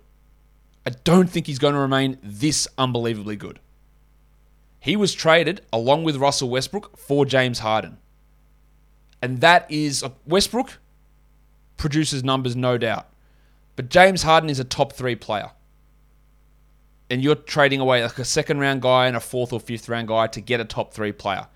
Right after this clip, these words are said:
That is what I mean by a sell high. Trading Donovan Mitchell to get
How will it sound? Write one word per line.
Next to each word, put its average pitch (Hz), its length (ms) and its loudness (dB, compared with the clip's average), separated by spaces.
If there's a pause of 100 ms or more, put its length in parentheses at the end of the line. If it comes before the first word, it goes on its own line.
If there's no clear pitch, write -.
(400)
That 131 320 4
is 135 160 -2
what 127 180 0
I 120 100 2
mean 117 240 -4
by 110 200 0
a 110 40 -4
sell 107 260 -6
high. 101 180 -8
Trading 190 560 -2
Donovan 143 440 -2
Mitchell 131 460 -6 (440)
to 139 160 -6
get 135 560 0